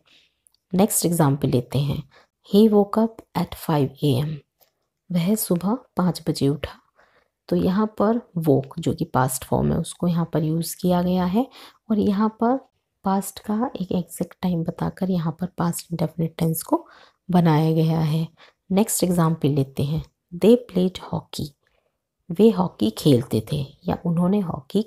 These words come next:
खेला। तो यहाँ पर पास्ट में खेला,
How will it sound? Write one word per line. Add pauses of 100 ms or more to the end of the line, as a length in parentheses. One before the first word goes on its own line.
खेला। (1040)
तो
यहाँ
पर (640)
पास्ट
में
खेला,